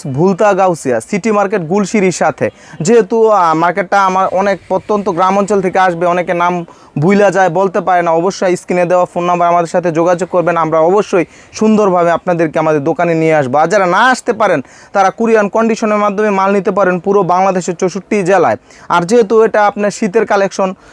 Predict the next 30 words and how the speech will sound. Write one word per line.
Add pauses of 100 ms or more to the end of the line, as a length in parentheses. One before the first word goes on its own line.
(160)
বিশ,
তিরিশ
হাজার
পঞ্চাশ
হাজার
টাকা
মাল
হলে
বড়
একটা
বস্তা
হয়ে
যায়,
যার
কারণে,
আহ,
কুরিয়ার
কন্ডিশন
দেখাইতে
হয়,
সেই
জন্য
এক
হাজার
বিশ
টাকা
অবশ্যই
কনফার্ম
করতে
হবে।